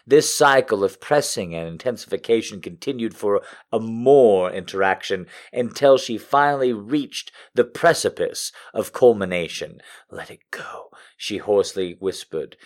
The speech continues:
The words were barely intelligible with his mouth so busy and buried between her trembling legs, but she knew exactly what she wanted,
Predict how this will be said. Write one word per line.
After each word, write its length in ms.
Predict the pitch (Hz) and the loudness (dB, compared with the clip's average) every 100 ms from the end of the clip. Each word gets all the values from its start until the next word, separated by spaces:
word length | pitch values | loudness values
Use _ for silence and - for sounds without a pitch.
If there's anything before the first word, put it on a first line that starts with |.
| - _ | -20 _
The 100 | 113 | -4
words 720 | 120 127 151 147 143 135 127 | 0 8 10 12 12 10 8
were 100 | 120 | 2
barely 560 | 113 95 139 139 131 117 | 2 6 8 10 8 6
intelligible 680 | 107 90 139 135 113 107 107 | 2 0 2 4 2 0 0
with 140 | 107 | 0
his 180 | 107 92 | -2 -2
mouth 240 | 120 120 | 0 0
so 180 | 120 113 | 0 0
busy 560 | 95 - 135 107 107 - - - | 0 4 4 4 -4 -4 -20 -8
and 300 | 127 117 90 | -6 -6 4
buried 540 | 139 147 131 104 82 | 8 10 10 6 2
between 400 | 92 - 123 107 | -6 -4 -4 -2
her 100 | 98 | -4
trembling 760 | 95 - - 151 120 101 90 | -6 -10 2 2 4 0 -2
legs, 380 | 92 101 98 85 - - - | 0 2 2 0 -16 -16 0
but 120 | 135 | 0
she 120 | 143 | 0
knew 140 | 139 | 0
exactly 840 | 147 117 104 120 143 139 - 101 90 | 0 0 0 6 6 4 0 0 2
what 240 | 87 92 | 0 -2
she 140 | - | -6
wanted, 520 | 98 95 90 87 95 | -6 -4 -4 -4 -6